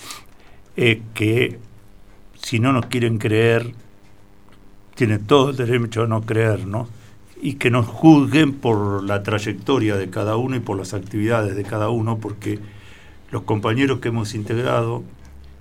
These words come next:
este Frente Multicolor, todos nosotros resistimos un archivo, todos nosotros, eh, po-, podemos ser juzgados por nuestras acciones, que es la forma más objetiva de juzgar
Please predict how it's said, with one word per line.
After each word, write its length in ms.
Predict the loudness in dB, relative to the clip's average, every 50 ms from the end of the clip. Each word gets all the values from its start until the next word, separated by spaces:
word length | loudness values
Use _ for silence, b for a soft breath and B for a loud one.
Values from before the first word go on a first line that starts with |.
| -16 -8
este 240 | -8 -4 -2 -2 -2
Frente 320 | 0 -2 -2 -2 -2 -2
Multicolor, 720 | -2 -2 -4 -4 -6 -6 -4 -4 -2 0 2 2 0 0 -4 -10 -16 -20 -20 -20 -20 -20 -20 -20 -20 -20 -20 -20 -20 -20 -20 4
todos 340 | 8 10 10 10 10 8 4
nosotros 460 | 2 0 0 -2 -2 0 0 0 0
resistimos 640 | -2 -4 -6 -6 -6 -6 -6 -6 -4 -6 -8 -8 -8
un 100 | -6 -6
archivo, 580 | -6 -6 -6 -8 -8 -6 -6 -6 -6 -6 -8 -10 -14 -18 -20 -20 b b b b b b b b b b b b -20 -12 0
todos 300 | 2 4 4 4 2 2
nosotros, 680 | 0 -2 -2 -2 -2 -2 0 0 -2 -2 -2 -4 -6 -12 -16 b b b b b b b -20 -14
eh, 360 | -2 0 0 0 0 -2 -6 -8 -10 -14 -18 -18 -20 -20 -20 -20 -6 0
po-, 240 | 2 2 2 0
podemos 420 | -2 -4 -2 0 0 2 0 0 0
ser 120 | -2 -4
juzgados 520 | -4 -4 -6 -4 -2 0 0 0 0 -2 -4
por 140 | -6 -6 -6
nuestras 380 | -6 -6 -6 -6 -8 -6 -6
acciones, 560 | -8 -8 -8 -6 -2 0 0 0 0 -2 -4 -4
que 120 | -2 -2
es 20 |
la 100 | 0 0
forma 320 | -2 -2 -2 -2 -2 -2 0
más 260 | 0 0 0 0 -2
objetiva 800 | -4 -6 -4 -4 -4 -4 -4 -2 -2 0 2 0 0 -2 -4 -10 b b b b b b b b b b b b b -20 -20 -20 -20 -10 -8
de 80 | -8
juzgar 600 | -6 -4 -6 -4 -4 -2 0 2 2 2 2 0